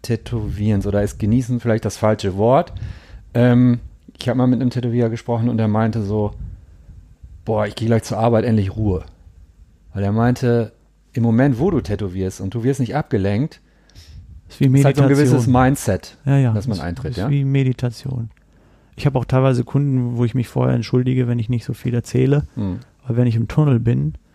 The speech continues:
Speaker 2: dann kannst du m-, mit mir quatschen und tatsächlich ist es schwer für mich, das alles aufzunehmen. Klar, wenn's mich berührt irgendwie oder wenn ich's erschütternd finde, dann, ne, dann nehm ich das mit. Aber wenn ich von mir selbst aus nicht in einem Gespräch beginne oder irgendwie jetzt sag, „Und wie ist es dir jetzt?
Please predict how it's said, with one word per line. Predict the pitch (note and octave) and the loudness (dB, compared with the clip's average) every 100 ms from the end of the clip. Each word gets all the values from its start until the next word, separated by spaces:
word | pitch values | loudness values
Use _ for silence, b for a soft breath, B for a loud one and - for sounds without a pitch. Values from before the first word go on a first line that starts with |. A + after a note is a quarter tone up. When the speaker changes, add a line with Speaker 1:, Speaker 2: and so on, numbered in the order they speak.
| b b b b b | b b b b b
Speaker 2:
dann | - A2 | -2 -2
kannst | - A#2 G#2+ | 0 -2 0
du | A#2 | -2
m-, | A2+ A#2 - | 0 0 -2
mit | B2+ B2 B2 | -2 0 2
mir | A#2+ | 0
quatschen | - C3 - C#3 C3+ | 0 -4 -2 -2 -2
und | C3+ A2+ G#2+ - _ | -2 -4 -4 -16 _
tatsächlich | - A2 - G#2+ B2 G#2+ - - | -6 -4 -2 -2 -2 -4 -8 -12
ist | G#2+ | -8
es | A#2 - | -8 -4
schwer | B2 A2+ | -2 -2
für | - | 0
mich, | A#2 A2 | -2 -2
das | - - | -8 -4
alles | B2+ B2 | -2 -2
aufzunehmen. | - B2 - - A#2+ A#2 A#2 b b | -2 -4 -4 -2 0 0 -2 b b
Klar, | - C3 A#2+ | -2 0 2
wenn's | B2+ A2+ | 2 0
mich | B2 G#2+ | -2 0
berührt | B2 C3+ C#3+ C#3 | 0 2 2 2
irgendwie | C#3+ C3+ B2+ | 0 0 0
oder | B2 A#2 | 0 0
wenn | B2 | -2
ich's | A#2+ A2+ | -4 -6
erschütternd | - A2+ C#3 - B2 | -8 -4 -4 -4 -6
finde, | - C3 B2+ | -4 -2 0
dann, | A#2 A#2 b b - | -2 -4 b b -2
ne, | D3 - B B B B B B B | -2 -2 B B B B B B B
dann | - A#2+ | -2 2
nehm | B2 | 2
ich | A#2 | 0
das | B2 | -2
mit. | C3 C#3 - - | 2 2 0 -2
Aber | B2+ B2 B2+ B2+ | 2 2 2 0
wenn | C3 | 0
ich | B2+ | 0
von | - | 0
mir | B2+ | 0
selbst | A#2 C3 E3+ - | 2 2 0 -2
aus | D3 | 0
nicht | D3 C3+ | 0 2
in | |
einem | C#3+ | 0
Gespräch | B2+ - C#3 E3+ - | 0 -2 0 0 0
beginne | A2+ A#2+ B2 D3+ | -2 0 0 0
oder | B2+ A#2+ A#2+ | 0 0 0
irgendwie | A#2+ A#2+ A2+ A2+ | 0 -2 -2 -2
jetzt | A2+ - | -2 -4
sag, | A#2+ - | -8 -4
„Und | C3+ C#3+ | -2 0
wie | C3 | 0
ist | C#3+ | 2
es | D3 | 0
dir | D3 D3 | 0 2
jetzt? | C#3+ D3 - - | 2 0 -4 -20